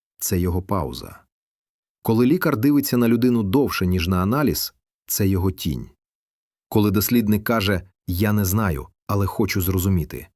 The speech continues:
це його голос. Не гучний, не геройський, просто впертий, живий, людський. Напишіть у коментарях, про кого або про яку ідею ви хочете почути в наступній історії.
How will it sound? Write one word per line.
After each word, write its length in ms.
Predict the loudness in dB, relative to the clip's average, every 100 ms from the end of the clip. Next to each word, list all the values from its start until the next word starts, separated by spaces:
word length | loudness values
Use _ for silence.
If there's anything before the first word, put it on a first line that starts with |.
| _ _ _
це 200 | -6 -2
його 280 | 0 0 0
голос. 540 | -2 -4 -6 -10 -10 _ _ _ _ _ _
Не 100 | -2
гучний, 600 | 0 0 0 -2 -2 -8 _ _ _ _
не 120 | 2
геройський, 720 | 2 2 0 -4 -8 -10 -16 _ _ _ _
просто 540 | 0 0 0 0 0 -6 _
впертий, 680 | -14 -4 -2 -2 -4 -14 -16 _ _ _ _ -6
живий, 580 | 0 0 0 -6 -16 _ _ _ _ _ _
людський. 600 | -2 0 -4 -8 -10 -14 _ _ _ _ _ _ _ _
Напишіть 460 | -2 2 2 2 0
у 60 | 2
коментарях, 580 | 2 4 2 0 -4
про 200 | -2 -2
кого 440 | 2 2 2 -2 -8 _
або 240 | 0 0 2
про 180 | 2
яку 260 | 2 2 2
ідею 440 | 4 2 0 -4 -12 _ _
ви 160 | 0 2
хочете 380 | 2 0 -2 -2
почути 500 | 0 0 0 -2 -2
в 140 | 0
наступній 520 | 0 0 -2 -2 -2 -2
історії. 540 | -2 -4 -6 -10 -18